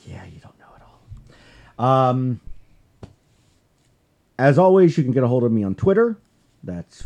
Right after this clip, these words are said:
Rogan Hamby, for those who know the Bird app, R O G A N H A M B Y. I also have an email,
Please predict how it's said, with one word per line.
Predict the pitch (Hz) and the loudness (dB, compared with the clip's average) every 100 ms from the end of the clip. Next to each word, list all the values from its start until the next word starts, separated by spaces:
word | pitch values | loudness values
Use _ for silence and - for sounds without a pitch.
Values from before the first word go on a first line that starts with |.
| - | -8
Rogan | 101 113 113 | -2 -2 0
Hamby, | 104 127 147 185 175 | 0 0 2 0 -4
for | 131 | -4
those | 110 113 | -4 -4
who | 117 | -4
know | 117 120 | -4 -2
the | 113 | -4
Bird | 139 139 | -4 -2
app, | 139 131 | -2 -4
R | - 104 | -8 -8
O | |
G | 101 107 | -6 -6
A | 101 101 | -6 -4
N | 101 101 | -6 -8
H | 98 | -10
A | 101 95 | -8 -8
M | 98 | -8
B | 95 | -10
Y. | 90 117 120 117 113 - _ _ | -8 -6 -4 -4 -8 -14 _ _
I | - | -4
also | 170 160 170 | -2 0 0
have | 135 117 | 0 0
an | 120 - | -4 -2
email, | 143 147 147 143 127 123 | 0 2 4 4 2 2